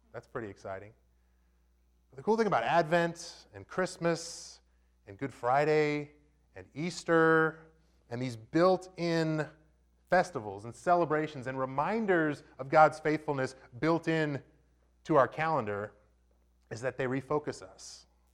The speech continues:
Kinda like Jesus having the name God will save we come face to face with this reminder that God has a track record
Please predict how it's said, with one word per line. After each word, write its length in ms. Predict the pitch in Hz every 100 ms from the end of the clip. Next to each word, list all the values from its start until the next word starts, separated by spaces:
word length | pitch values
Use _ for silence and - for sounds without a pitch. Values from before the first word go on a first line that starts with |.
| _
Kinda 120 | 135
like 200 | 139 123
Jesus 340 | 104 135 127 120
having 280 | 135 123 113
the 80 |
name 240 | 117 123 107
God 260 | 117 127
will 220 | 117 117 107
save 480 | - 131 117 98 98 _ _ _ _ _ _ _ 123
we 100 | 135
come 220 | 147 131
face 240 | 135 127
to 100 | -
face 320 | 110 123 120 117
with 100 | 113
this 180 | 113
reminder 540 | 110 101 107 104 90 - _ _ _
that 80 | -
God 200 | 156 202
has 160 | 170 123
a 60 |
track 340 | - 156 143 135
record 380 | 120 110 101